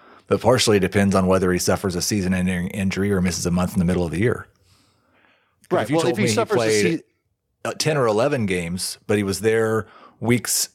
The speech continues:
Speaker 1: fifteen through seventeen, then I think he
Speaker 2: Mm-hmm.
Speaker 1: was probably worth it if he's his normal self.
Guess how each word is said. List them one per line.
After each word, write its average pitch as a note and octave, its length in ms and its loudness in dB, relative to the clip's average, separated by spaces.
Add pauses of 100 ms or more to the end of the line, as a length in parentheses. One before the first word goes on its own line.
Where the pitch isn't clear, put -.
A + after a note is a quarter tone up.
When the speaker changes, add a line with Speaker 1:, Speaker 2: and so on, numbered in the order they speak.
Speaker 1:
fifteen A#2+ 540 -2
through G2+ 180 -4
seventeen, G2 640 -4 (680)
then A2 160 0
I F#2+ 100 2
think G#2 200 2
he G2+ 60 -2
Speaker 2:
Mm-hmm. G2+ 60 2
Speaker 1:
was F#2 100 -4
probably F2+ 280 0
worth D3 220 0
it E2+ 40 -2
if D#2+ 80 -4
he's E2 100 -8
his D#2+ 120 -10
normal F2 240 -4
self. - 480 -2